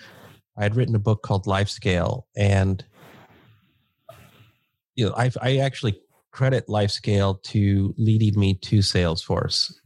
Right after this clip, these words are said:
It was the journey that I put myself on to where I wanted my life to be, to then do the things every day to scale your life towards that direction. Uh, I have some very dear friends, uh, like Bala Afshar at Salesforce, who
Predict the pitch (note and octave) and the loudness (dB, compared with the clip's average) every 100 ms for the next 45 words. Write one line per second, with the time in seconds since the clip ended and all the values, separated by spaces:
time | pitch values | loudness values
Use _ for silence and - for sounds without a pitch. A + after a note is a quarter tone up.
0 | _ G2+ F#2 G#2 G2 F#2+ - - _ G2+ | _ -4 -2 2 2 2 -2 -8 _ 0
1 | F#2+ F2+ - - G#2 G2+ F#2+ F#2+ - F2+ | 2 0 -4 -2 2 2 2 0 -2 0
2 | G2 A2+ - G2+ F#2+ F#2 G2 F#2 G2 F#2 | 0 -2 -2 0 0 0 -2 -2 0 -2
3 | F#2 G2 F#2+ G2+ G#2 G2+ F#2+ G2 G2 F#2+ | -2 -2 0 2 0 0 0 0 0 0
4 | G2 G2+ G2 F2+ F2 - - - - _ | -2 -4 0 2 0 -4 -8 -8 -8 _
5 | - G2 G2+ G2 G#2+ G2+ - G2+ F#2 F#2 | -2 0 0 0 0 0 0 0 0 -2
6 | F2+ F#2+ F2+ F2 - F#2+ F#2 F2+ F#2+ F#2 | 0 0 0 -2 0 0 2 0 -2 -4
7 | - G#2 G2 - F2+ - F#2+ G#2+ - F#2 | -2 0 0 -2 -2 0 -2 -2 0 0
8 | F2+ - _ - - _ _ _ - G#2+ | -2 -6 _ -20 -20 _ _ _ -4 0
9 | F#2+ - _ - _ - A2 A2+ G#2+ F#2+ | 0 -2 _ -20 _ -2 0 0 0 0
10 | A2 G2+ F#2+ G2 - G2+ F#2+ F#2 - - | 0 0 0 -2 0 0 0 -2 -6 -10
11 | - - - - - F#2+ G2 F#2+ G2+ F#2+ | -14 -12 -10 -12 -4 0 0 -2 -2 0
12 | F#2+ F#2+ - F#2+ F#2 - F#2+ G2 - G2+ | 0 -2 -2 -2 -2 -2 -2 -2 0 0
13 | G2 - G#2 F#2+ F#2+ - - - G#2+ G#2 | 0 -2 -2 -2 -2 -4 -4 0 2 2